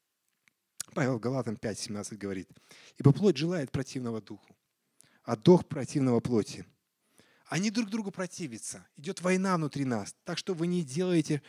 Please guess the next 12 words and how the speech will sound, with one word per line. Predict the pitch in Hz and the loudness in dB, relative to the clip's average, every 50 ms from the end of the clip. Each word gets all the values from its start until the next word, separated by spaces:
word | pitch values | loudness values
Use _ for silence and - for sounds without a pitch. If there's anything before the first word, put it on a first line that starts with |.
| - - | -18 -14
что | - - - 147 | -12 -10 -10 -10
хотели | - 151 143 - - 180 151 131 | -10 -12 -12 -10 -8 -6 -6 -6
бы». | 107 107 117 | -6 -8 -10
Она, | 143 175 190 | -10 -10 -10
война | 175 185 190 196 196 196 190 185 170 | -8 -8 -6 -6 -6 -6 -4 -6 -6
будет | 143 156 196 190 160 165 - | -6 -8 -10 -8 -8 -8 -8
у | 143 | -6
нас. | 151 143 135 143 - - - - | -6 -6 -6 -8 -10 -18 -18 -12
Сатана | - - 131 - 190 190 202 202 196 | -8 -8 -6 -4 -4 -4 -4 -6 -6
будет | 170 190 202 180 180 - | -6 -8 -10 -10 -12 -12
за-, | 151 131 - 185 196 196 _ _ | -14 -10 -4 -4 -4 -4 _ _
хотеть | - - 190 180 - - 214 190 143 156 | -10 -8 -8 -8 -6 -8 -10 -8 -10 -12